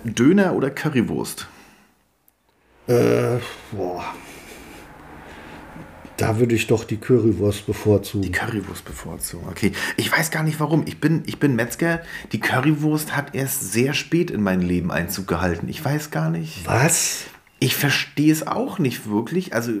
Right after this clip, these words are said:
Speaker 1: ich glaub, Cu-, Currywurst ist, glaub ich,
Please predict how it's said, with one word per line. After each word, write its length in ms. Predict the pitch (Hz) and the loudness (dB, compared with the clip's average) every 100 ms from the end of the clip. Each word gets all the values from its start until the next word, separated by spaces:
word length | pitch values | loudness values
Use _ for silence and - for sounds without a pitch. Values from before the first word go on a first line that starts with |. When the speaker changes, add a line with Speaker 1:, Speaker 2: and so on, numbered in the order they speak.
| - - _ _ | -6 -16 _ _
Speaker 1:
ich 160 | 120 | -10
glaub, 260 | - 139 143 | -2 -2 -4
Cu-, 120 | - - | -10 -6
Currywurst 560 | 135 139 160 151 156 | -4 -2 0 0 0
ist, 100 | 147 | -2
glaub 220 | - 139 | -2 0
ich, 340 | 139 139 - | 0 -4 -10